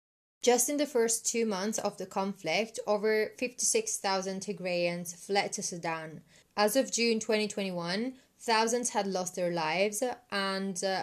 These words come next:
over three hundred and fifty thousand were living in famine conditions.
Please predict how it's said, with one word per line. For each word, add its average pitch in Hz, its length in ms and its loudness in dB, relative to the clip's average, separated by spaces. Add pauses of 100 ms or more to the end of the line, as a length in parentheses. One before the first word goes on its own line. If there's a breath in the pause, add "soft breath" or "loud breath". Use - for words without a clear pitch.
over 214 360 2
three 214 220 -4
hundred 190 340 -4
and 196 120 -4
fifty 190 300 -8
thousand 190 720 -2
were 208 300 4
living 196 300 4
in 190 140 -2
famine 190 320 -4
conditions. 175 840 -6